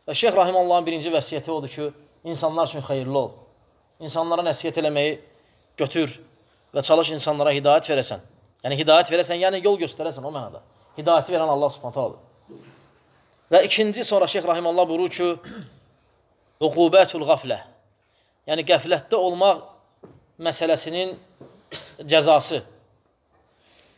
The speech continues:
Şeyx Rahimallah buyurur ki, əgər insanların halını fikirləşsək, biz görərik ki, onlardan az qisim qəlbləri qəflətdən oyanıb. Çox az qisimdir.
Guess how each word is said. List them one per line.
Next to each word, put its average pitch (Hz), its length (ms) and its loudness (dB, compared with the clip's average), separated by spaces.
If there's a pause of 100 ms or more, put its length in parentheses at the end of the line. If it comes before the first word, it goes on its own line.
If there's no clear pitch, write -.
(120)
Şeyx 220 260 6
Rahimallah 196 380 6
buyurur 185 180 0
ki, 208 140 -4
əgər 196 320 4
insanların 170 580 -2
halını 160 320 -2
fikirləşsək, 165 720 0 (800)
biz 196 180 -2
görərik 180 460 6
ki, 185 40 -4
onlardan 165 1000 2
az 190 320 4
qisim 175 420 -6 (1160)
qəlbləri 160 640 4 (760)
qəflətdən 151 600 -4
oyanıb. 117 340 -6 (380)
Çox 190 200 -2
az 160 200 6
qisimdir. 123 500 -8